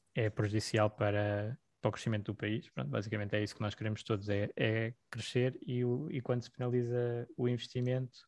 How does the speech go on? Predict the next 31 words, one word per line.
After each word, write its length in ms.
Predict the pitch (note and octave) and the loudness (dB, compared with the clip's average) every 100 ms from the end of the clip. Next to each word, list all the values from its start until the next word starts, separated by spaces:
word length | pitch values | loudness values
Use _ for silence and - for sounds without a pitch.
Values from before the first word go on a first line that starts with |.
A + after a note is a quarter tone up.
| _ _ _ _ - | _ _ _ _ -2
à 100 | B2+ | 0
part-, 260 | B2 A#2 - | 0 -4 2
à 140 | B2+ | 2
partida 440 | B2 A#2+ B2 B2 | 2 2 4 4
está-se 360 | B2+ B2+ A2+ - | 4 2 0 -2
a 60 | A#2 | -4
penalizar 600 | - A#2 A2+ A2 A2 G#2+ | -2 0 2 2 2 0
o 80 | |
crescimento. 540 | G#2+ - - G#2+ F#2+ F#2+ | -4 -4 0 2 0 -2
E 80 | - | -6
Portugal, 520 | - - A#2+ A2+ G2+ - - _ _ _ | -8 -4 2 4 2 -4 -20 _ _ _
ao 160 | A#2+ | 2
contrário 440 | A#2 A#2+ A#2+ A#2+ A2+ | 4 2 4 4 4
do 120 | A#2 | 0
que 100 | - | 2
muitas 220 | A2+ A2+ | 0 2
vezes 280 | A#2 A2+ A2 | 2 2 2
é, 340 | A2 A2 G#2+ - | 4 4 2 0
eh, 500 | - G#2+ G#2+ G#2+ - | 0 2 0 0 -2
apresentado, 760 | A2+ A2+ A2 A2+ A#2 A2+ G#2 - _ _ _ _ _ _ _ _ _ _ - | 0 -2 0 2 4 2 2 -10 _ _ _ _ _ _ _ _ _ _ 0
ehm, 840 | A2+ A2 A2 G#2+ G#2+ G#2 A2 E3 - _ _ _ - | 2 4 4 2 0 -2 -4 -6 -10 _ _ _ -2
nas 380 | A#2 A2+ G#2+ | 2 2 4
notícias 640 | A#2 A2 - B2 - G#2+ G2+ | 2 2 2 -2 0 -4 -2
e 20 | |
nas 220 | G2+ G2 | -2 -4
tabelas, 840 | - G#2+ G#2+ A2+ A#2+ B2 C3+ - - - | -4 -2 2 4 4 2 -2 -10 -16 -4
a, 400 | A#2 A2 - - | -4 -4 -4 -2
a 40 | |
tributação 640 | A#2 A#2+ A2 A#2 - A#2 A2 | 2 2 4 0 2 2 4
do 160 | A#2 A#2 | 4 4
capital 640 | A#2 A#2 A2+ A2+ G#2+ G#2 | 2 0 0 2 2 -2